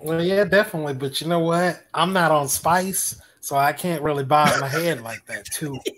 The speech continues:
to your beat the way he did, 'cause he is definitely feeling. And then the, the thing is, when I looked it up, he had, like, another beat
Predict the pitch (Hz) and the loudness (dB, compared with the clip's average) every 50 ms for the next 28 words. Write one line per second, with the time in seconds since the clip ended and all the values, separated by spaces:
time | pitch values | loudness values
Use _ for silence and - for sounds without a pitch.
0 | _ - - - - _ _ _ - - - _ - 147 135 135 151 160 151 127 | _ -10 -10 -10 -12 _ _ _ -12 -12 -10 _ -12 -8 -4 -2 0 0 0 -2
1 | - 143 143 139 135 - - 123 120 147 151 143 135 - 165 156 147 127 147 147 | -6 -8 -8 -8 -8 -8 -10 -8 -4 -2 -2 -2 -2 -4 -6 -6 -6 -4 -4 -2
2 | 147 139 135 127 - - - 135 120 - - 185 208 202 180 143 120 110 - - | 0 0 -2 -4 -6 -10 -12 -10 -8 -4 -2 -2 0 0 -2 -2 -4 -6 -8 -2
3 | - 170 170 165 165 - 160 135 135 127 127 135 131 123 _ _ - 175 170 165 | 2 2 2 2 0 -2 -6 -6 -6 -6 -6 -8 -8 -8 _ _ 0 2 2 2
4 | 156 147 139 131 127 123 127 - - - _ _ _ - - - - 202 220 240 | 2 0 -2 -4 -6 -8 -10 -14 -20 -20 _ _ _ -20 -14 -6 0 2 2 4
5 | 247 240 233 208 - 180 220 214 220 - 254 240 240 262 277 254 208 208 180 175 | 4 4 2 0 0 0 -2 -2 0 0 0 2 2 2 2 2 2 4 4 4
6 | 170 196 233 233 - 196 220 262 262 262 247 247 226 - 185 170 165 143 131 131 | 6 4 4 2 2 2 2 2 2 2 2 4 4 6 4 4 2 0 -2 0
7 | 143 165 202 202 202 170 147 123 120 165 170 175 165 160 147 - | 4 4 4 4 4 2 0 0 -2 -2 -2 -2 -2 -4 -6 -10